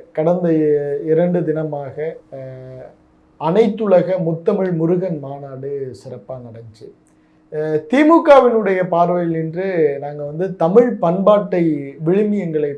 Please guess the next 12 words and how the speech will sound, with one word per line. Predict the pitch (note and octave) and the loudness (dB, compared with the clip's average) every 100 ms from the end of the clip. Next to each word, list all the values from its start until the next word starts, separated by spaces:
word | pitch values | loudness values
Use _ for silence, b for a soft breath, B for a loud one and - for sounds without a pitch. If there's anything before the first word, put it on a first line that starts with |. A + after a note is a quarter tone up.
| - | -4
கொண்டாடுவதற்கான | E3 G3 G#3+ G#3 F3+ D#3+ B2+ C#3 C#3 D#3 | -2 2 0 2 0 -2 -2 -8 -12 -10
ஒரு | D3 C#3 | -10 -10
மாநாடாக | C3 D3 D3+ C#3+ C3+ B2 | -12 -10 -10 -10 -12 -12
இதை | D3 C3+ C3 | -10 -10 -14
நாங்க | B2 A2+ - | -18 -20 -14
பார்த்தோம் | C3+ C#3 C#3 C3 | -14 -12 -14 -16
அப்படின்னு | A#2 A#2 _ | -18 -20 _
சொல்லி | _ _ _ _ | _ _ _ _
உங்களுடைய | G3 G3 G#3+ F3+ E3+ | -2 0 0 0 -2
முதற்கட்ட | G#3 G#3 E3 B2+ | -2 -2 -4 -6
பார்வை | - B2+ B2 A#2+ | -12 -14 -14 -18
சார்? | _ | _